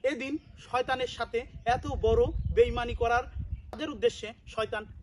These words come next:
গালমন্দ করেন এবং এক পর্যায়ে তাদের সাথে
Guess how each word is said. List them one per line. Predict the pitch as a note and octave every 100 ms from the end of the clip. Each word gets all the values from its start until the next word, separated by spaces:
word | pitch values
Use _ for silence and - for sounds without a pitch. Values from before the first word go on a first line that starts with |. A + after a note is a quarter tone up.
| E3+
গালমন্দ | E3+ D#3+ D3+
করেন | D3+ D3 D3 - - - - - - - - _ _ - -
এবং | B3+ B3 D4+ - -
এক | B3+ -
পর্যায়ে | C4 B3 B3+ C#4+ -
তাদের | A3 B3
সাথে | - A#3+